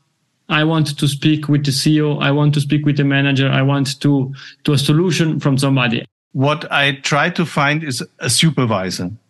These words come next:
Speaker 2: because sometimes the supervisor knows more than the one who is an agent. I can say, "I understand that you cannot decide that right now.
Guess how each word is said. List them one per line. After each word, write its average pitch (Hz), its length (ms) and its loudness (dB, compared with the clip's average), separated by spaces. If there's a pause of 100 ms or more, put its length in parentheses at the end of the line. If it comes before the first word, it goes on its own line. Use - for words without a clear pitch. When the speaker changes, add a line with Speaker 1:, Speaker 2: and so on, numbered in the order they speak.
(300)
Speaker 2:
because 131 260 0
sometimes 156 460 0
the 123 80 0
supervisor 135 760 2
knows 123 400 2
more 120 400 2
than 117 180 2
the 113 120 0
one 113 320 2
who 110 80 2
is 101 100 -2
an 110 100 0
agent. 95 380 -2
I 92 80 -2
can 101 160 -2
say, 113 140 -2
"I 107 160 0
understand 135 480 0
that 135 100 0
you 127 80 0
cannot 135 240 0
decide 123 380 -2
that 120 180 -4
right 113 240 0
now. 127 300 0